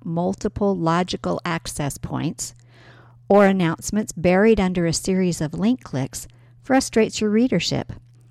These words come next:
All school announcements should be housed in one place on your school news page.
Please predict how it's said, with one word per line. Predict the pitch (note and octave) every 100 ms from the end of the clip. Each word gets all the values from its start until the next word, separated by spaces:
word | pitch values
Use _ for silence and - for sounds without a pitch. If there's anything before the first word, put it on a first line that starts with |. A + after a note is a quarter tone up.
| - - -
All | G3 G#3+ A3
school | A3 - A3 A3
announcements | G#3 D#3 - - D3+ C#3 - - -
should | - D#3+
be | D3+
housed | C#3+ E3+ E3+ E3 -
in | D#3 D#3+
one | F3+ B3+ B3
place | - C#3+ D#2+ - - - - - - -
on | F#3 F#3+
your | G3 F#3+
school | - F3 F3
news | E3 D3+
page. | - C#3 B2 -